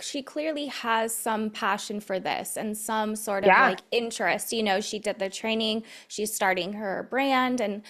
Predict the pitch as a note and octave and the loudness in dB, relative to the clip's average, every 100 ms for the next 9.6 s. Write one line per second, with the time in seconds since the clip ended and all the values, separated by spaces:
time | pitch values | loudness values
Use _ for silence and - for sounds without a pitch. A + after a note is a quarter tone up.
0 | - - - B3 B3 D4+ D#4+ - D#4+ F4+ | -18 -10 -2 -2 0 -4 -4 -2 0 2
1 | G4 A3+ - - C4 E4 A4 G3 - E2+ | 2 0 -2 0 4 4 6 4 2 2
2 | B3+ A#3 - - _ _ _ F#3+ G3+ C#4 | 4 4 2 -8 _ _ _ 4 8 10
3 | G4 E4+ A3+ A#3 A#3 D4 D#4+ C4+ A#3 C4 | 8 6 4 0 0 2 2 4 4 4
4 | C4 A#3 A#3+ - B3+ C4+ C4+ A#3 C4 A#3 | 4 2 0 0 2 6 6 6 6 6
5 | D4+ C#4+ - D4 E4 D#4 A#3+ B3 C4 C4+ | 8 4 6 4 4 2 4 4 4 2
6 | C4 - A3+ A3+ A3 A#3+ A3+ A3 G#3+ G3+ | 0 0 0 -2 -2 -2 -2 -2 -4 -8
7 | F#3+ C#4 C#4 C#4+ C#4 - - - - - | -4 2 6 6 4 -2 -18 -18 -18 -20
8 | - C4 D4 - F#4 F4+ C4+ B3+ B3 A3 | -6 0 0 2 2 2 2 2 4 4
9 | G#3 E3 G3+ G3+ F#3 | 4 4 2 2 -2